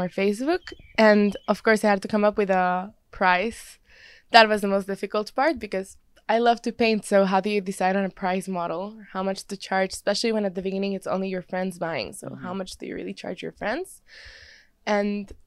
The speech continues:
Speaker 1: <laughs> I basically made a painting for my hairdresser, and I told her, "Because you gave me the idea,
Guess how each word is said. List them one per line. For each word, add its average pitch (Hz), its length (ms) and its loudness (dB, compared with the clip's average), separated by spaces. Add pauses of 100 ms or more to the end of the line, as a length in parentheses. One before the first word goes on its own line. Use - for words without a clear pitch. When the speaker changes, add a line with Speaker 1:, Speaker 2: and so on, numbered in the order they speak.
(100)
Speaker 1:
<laughs> - 840 -6
I 233 80 4
basically 233 400 0
made 214 180 2
a 214 60 -2
painting 208 400 -4
for 208 140 -2
my 180 120 0
hairdresser, 208 840 0 (280)
and 220 140 2
I 202 100 4
told 208 300 -2
her, 196 280 -2 (300)
"Because 214 280 0
you 226 60 0
gave 220 160 2
me 226 120 0
the 208 100 2
idea, 208 540 2